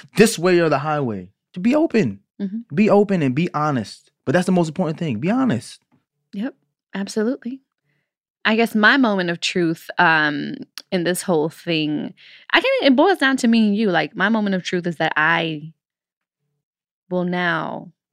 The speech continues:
Speaker 2: if I haven't before, um, work to see you more. And I think that's some super, super necessary, um, in a relationship, especially an intimate relationship. So much more, I feel like, can be smoother with life,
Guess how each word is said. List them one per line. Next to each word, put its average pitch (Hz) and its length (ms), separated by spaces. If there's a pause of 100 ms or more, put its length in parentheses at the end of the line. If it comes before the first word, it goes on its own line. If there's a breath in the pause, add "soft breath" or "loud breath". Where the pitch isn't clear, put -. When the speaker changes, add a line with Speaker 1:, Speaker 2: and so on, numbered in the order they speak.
(120)
Speaker 2:
if 190 180
I 190 60
haven't 185 400
before, 151 640 (320)
um, 156 580 (920)
work 196 240
to 208 100
see - 180
you 175 180
more. 180 380 (1040)
And 165 540
I 180 80
think 185 200
that's 170 200
some 160 200
super, - 360
super 196 260
necessary, 165 680
um, 147 400 (140)
in 180 100
a 170 60
relationship, 165 520
especially 208 400
an - 60
intimate 170 360
relationship. 156 680 (640 loud breath)
So - 340
much 269 240
more, 208 320
I 180 80
feel 190 160
like, 170 180
can 190 140
be 170 120
smoother 208 800
with 202 220
life, 180 640